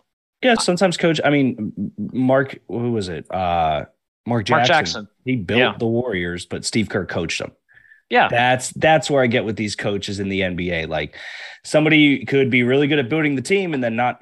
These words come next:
Speaker 1: coach that team correctly, and then you bring in the guy that can coach the team, and look at the Celtics with Brad Stevens, and so
Speaker 2: Oh, that's the, that's the best example. Brad
Speaker 1: Yeah.
Speaker 2: Stevens coached them for so long, and Ime Udoka's the one that got them to the finals.
Speaker 1: Yep.
Speaker 2: So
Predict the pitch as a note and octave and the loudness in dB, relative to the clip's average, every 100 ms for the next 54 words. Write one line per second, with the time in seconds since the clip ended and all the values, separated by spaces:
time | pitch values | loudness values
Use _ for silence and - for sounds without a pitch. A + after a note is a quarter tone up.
0 | _ - C3+ B2 B2+ A2 D3 B2 C3 C#3 | _ -4 -4 -2 -6 -4 -6 -4 -4 -4
1 | B2 G#2+ G#2 A#2 A2+ A2+ G#2+ G2 B2 A#2+ | -6 -6 -6 -4 -2 0 -2 -2 -4 -2
2 | B2 A2 G#2+ A#2+ A2+ G#2 F#2 F2 - A2+ | -4 -6 -4 -2 0 -2 -6 -8 -4 -2
3 | A2 A2+ G2+ - F#2+ G#2 G#2 G#2+ - A2 | 0 -2 -4 -8 0 4 4 4 0 -4
4 | G#2 G2+ G2+ F2+ F#2 - F#2 A#3+ A3+ F3 | -4 -4 -4 -6 -8 -6 2 4 6 4
5 | F#3+ D#3+ C3+ A2 G#3+ - C#3+ D3 E3 E3+ | 2 0 -2 0 0 0 0 2 2 2
6 | D3+ A3+ A3 A2 F#2 C3 F3 - G3 F#3+ | 2 2 0 -4 2 2 2 2 -2 0
7 | G3+ F#3 D3 - - F3 - F3+ E3+ - | 0 -2 -6 -2 2 2 2 0 0 2
8 | F3+ D#3+ D3+ F#3+ D#3 D#3+ F3 F3 D#3 G3 | 4 6 6 4 2 0 2 2 4 2
9 | F3 C3+ C3 B2+ A#2+ A#2+ A2 A2 A#2 A2+ | 2 -2 0 0 0 0 0 -2 -10 -10
10 | G2+ F2+ F#2+ D#2+ D2+ E2 - B2 A#2+ A#2 | -10 -6 -6 -6 -10 -14 -6 -6 -4 -10